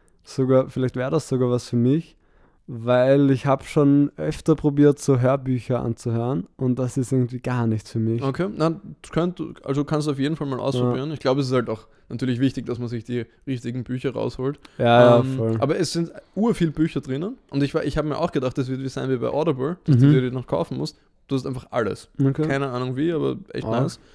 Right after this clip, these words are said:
Speaker 1: arg.
Speaker 2: Ähm, also werde ich mir holen.
Speaker 1: Ich meine, vielleicht
Speaker 2: Und
Speaker 1: müssen die auch nichts an die Autoren zahlen, wenn sie es so zusammenfassen einfach.
Speaker 2: Kann gut sein, oder halt nur
Speaker 1: Keine
Speaker 2: einen
Speaker 1: Ahnung.
Speaker 2: Mini-Betrag oder so. Vielleicht gibt's da
Speaker 1: Ja.
Speaker 2: irgendeine rechtliche Umgehung. Ähm,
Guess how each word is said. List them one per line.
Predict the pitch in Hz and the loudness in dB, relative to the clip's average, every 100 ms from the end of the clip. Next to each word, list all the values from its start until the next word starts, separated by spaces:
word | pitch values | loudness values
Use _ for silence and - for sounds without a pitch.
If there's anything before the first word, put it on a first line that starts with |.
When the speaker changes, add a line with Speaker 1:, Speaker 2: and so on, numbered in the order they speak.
| 202 135 | -10 -6
Speaker 1:
arg. | 131 - - 127 135 143 143 | -6 -8 -4 0 2 2 2
Speaker 2:
Ähm, | 147 151 151 - _ _ | 0 -2 -4 -6 _ _
also | - 131 127 | -4 -4 -4
werde | 127 143 | -2 -2
ich | |
mir | 151 123 | -2 -4
holen. | 131 233 - _ | -4 -8 -12 _
Speaker 1:
Ich | - | -4
meine, | 110 110 | 0 2
vielleicht | 135 139 151 | 2 2 2
Speaker 2:
Und | 123 | 2
Speaker 1:
müssen | 110 117 | 2 2
die | 113 | 2
auch | 113 | 2
nichts | 117 110 - | 0 -2 -2
an | 113 | -4
die | 110 | -2
Autoren | 107 110 - 123 127 | -6 -8 -6 -6 -4
zahlen, | 127 143 151 | -6 -4 -4
wenn | 131 | -4
sie | 120 | -6
es | 120 - | -10 -8
so | 120 | -10
zusammenfassen | - - 127 131 - 135 131 - 147 | -10 -12 -8 -10 -10 -14 -14 -14 -12
einfach. | 139 | -6
Speaker 2:
Kann | 127 143 151 151 156 151 - | -4 -4 -4 -6 -8 -10 -12
gut | - 143 - | -4 -4 -2
sein, | 127 143 | -4 -2
oder | 123 117 | -2 -2
halt | 113 | -2
nur | 120 | -2
Speaker 1:
Keine | 127 123 | -2 -2
Speaker 2:
einen | 123 | -2
Speaker 1:
Ahnung. | 135 | 0
Speaker 2:
Mini-Betrag | 147 139 135 - 90 123 139 | -2 -2 -4 -6 -6 -6 -6
oder | 139 135 | -6 -6
so. | - 131 | -8 -10
Vielleicht | 123 117 | -10 -2
gibt's | 104 104 | 0 2
da | 107 | 2
Speaker 1:
Ja. | |
Speaker 2:
irgendeine | 110 135 135 | 0 -4 -4
rechtliche | 123 127 151 139 | -4 -2 -4 -2
Umgehung. | 135 135 123 160 - - - - - | -4 -2 -4 -4 -10 -20 -20 -20 -4
Ähm, | 131 135 139 143 147 147 | 0 2 4 2 2 0